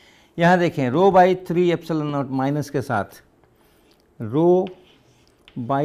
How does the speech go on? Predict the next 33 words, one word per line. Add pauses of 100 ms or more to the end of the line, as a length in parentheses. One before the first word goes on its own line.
(180)
three
epsilon
naught, (180)
ये
तो
कांस्टेंट
है, (540)
और (120)
आर
का
इंटीग्रेशन
होगा (160)
R
डी
आर, (440)
और
वो
होगा
आर
स्क्वायर
by (120)
टू। (520)
तो
यहाँ
पे
हो
गया
ये
आर
स्क्वायर (420)
और
by (180)
टू,